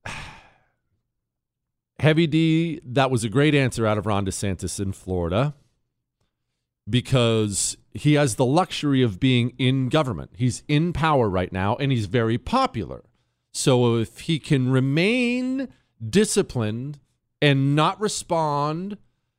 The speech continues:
then what he's going to do is he's going to fight the fight he wants that he can win. If Heavy D can remain disciplined and simply say, "Look at the scoreboard, look at the scoreboard,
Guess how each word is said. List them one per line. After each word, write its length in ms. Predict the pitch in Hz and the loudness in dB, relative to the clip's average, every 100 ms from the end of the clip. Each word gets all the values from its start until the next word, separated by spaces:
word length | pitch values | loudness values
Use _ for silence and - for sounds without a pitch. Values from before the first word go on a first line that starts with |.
| _ | _
then 220 | - 156 143 | 0 2 4
what 160 | 175 | 2
he's 220 | 196 214 | 2 0
going 260 | - 214 208 | 0 -2 0
to 120 | 185 | -2
do 320 | 156 214 202 | 0 0 2
is 140 | 156 120 | 2 2
he's 240 | 185 180 | 2 0
going 220 | - 175 | 0 0
to 60 | 156 | 0
fight 320 | - 175 156 | -2 -2 -2
the 80 | 147 | -6
fight 280 | - 156 143 | -2 -2 -2
he 260 | - 247 254 | -6 -4 -4
wants 380 | 165 147 147 | -4 -6 -6
that 160 | - 147 | -6 -4
he 160 | 160 131 | -4 -2
can 220 | 180 175 | -2 0
win. 260 | 254 151 - - | 0 0 -4 -8
If 140 | 127 120 | -8 -2
Heavy 260 | 185 214 | -2 -2
D 260 | 202 233 226 | -2 -2 -2
can 560 | - - 214 226 262 | -2 2 4 4 2
remain 460 | 254 233 190 180 185 | 2 2 2 2 0
disciplined 640 | 165 196 135 - 85 58 _ _ _ _ - | 0 0 -2 -6 -12 -18 _ _ _ _ -2
and 140 | 160 | -2
simply 360 | - 180 165 147 | 2 0 0 -2
say, 320 | - 156 139 | 0 0 0
"Look 160 | 160 180 | -2 -2
at 100 | 185 | -2
the 60 | 165 | -4
scoreboard, 640 | - 214 196 175 165 160 - _ _ | 2 4 6 4 4 0 -10 _ _
look 160 | 190 214 | 0 0
at 80 | |
the 60 | 196 | -2
scoreboard, 680 | - 233 214 165 165 160 | -2 2 4 4 2 2